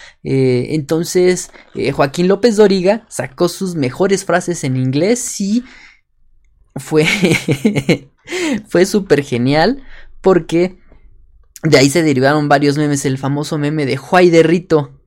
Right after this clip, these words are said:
así como tal. Eh, <laughs> fue, fue un momento bastante icónico en la televisión mexicana,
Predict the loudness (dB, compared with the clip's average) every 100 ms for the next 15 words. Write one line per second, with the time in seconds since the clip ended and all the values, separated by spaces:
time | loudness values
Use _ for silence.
0 | _ _ _ -8 -6 -6 -8 -6 -6 -2
1 | 0 -2 -4 -18 -20 -20 -12 -4 0 2
2 | 2 0 0 -2 -4 -8 -10 -14 -20 _
3 | _ _ _ _ _ -4 -4 -2 -4 -4
4 | -8 -12 -8 -8 -8 -12 _ _ _ _
5 | _ _ -8 2 4 6 4 4 2 0
6 | 2 2 0 0 0 0 -2 -8 -4 -4
7 | -2 -4 -6 -2 -2 -2 -4 -6 -6 -4
8 | -6 -6 -4 -4 -4 -4 -2 -2 -4 -6
9 | -12 -6 -2 0 -2 -6